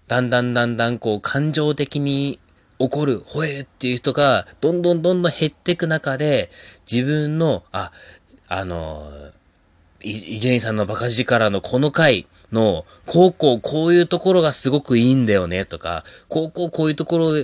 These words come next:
について俺はこう思ったんだよねとか、あ、オードリーのオールナイトニッポンこのトークのこの部分すごいさすがだなと思ったとか、なんかそういった話がどんどんどんどんやっぱり溢れてくると、あ、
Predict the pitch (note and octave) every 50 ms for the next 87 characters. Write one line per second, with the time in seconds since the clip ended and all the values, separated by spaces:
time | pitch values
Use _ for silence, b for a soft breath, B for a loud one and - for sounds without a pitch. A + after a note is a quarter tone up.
0 | - B B B B B E3+ C#3 C3 B2+ B2 C#3+ C3 B2+ A2 A#2+ B2+ C#3+ - -
1 | - C#3+ D#3 D3+ D3 D3+ D3 - - - C#3+ C#3 C3+ B2+ A#2+ A2+ A2 A2+ A2+ G#2+
2 | - G2 F2 D#2+ D#2+ - _ _ - _ _ b b b b b b b b b
3 | b b A2 G#2+ A2+ B2+ C3 C3+ B2 B2+ B2 B2 B2+ B2 B2 B2 B2+ B2+ C3+ C3
4 | B2+ - B2+ C3 B2 - - C#3 C3+ C3 - - C#3 C#3+ C#3+ C#3 - D#3 D#3 D3
5 | C#3 - D#3 D3 C#3 - - - - - C3 C3 B2+ B2 A#2+ - C#3 D3+ F3 F3+
6 | F#3+ F#3+ F#3 G3 F#3 F3 D3 D3 D#3 C3+ - - - - F3+ F3 F3 F3+ F3 F3
7 | E3+ E3 E3 D3+ D3+ C#3 C#3 C3 - A2+ G#2+ G#2 - F2 E2 - B B B B
8 | B B B B B B B B - C3 B2+ - A2+ - - D3+ D#3+ E3+ E3 -
9 | - E3+ E3 E3 E3 D#3+ D3+ E3 E3 E3 E3 - - E3 C3 G#2+ A#2 D3+ G3+ A3+
10 | A3 G3 F#3 E3 D3+ C#3 C3+ D#3 E3+ E3+ D#3+ D3 C#3 A#2+ A2 G#2 G#2 - C3 A#2+
11 | - - - F#2+ F#2+ - C3+ D3+ F3 E3+ - F#3 F3+ - E3 C#3+ C3+ A#2+ - -
12 | C3 B2+ A#2+ G#2+ F2+ B B B - G2 -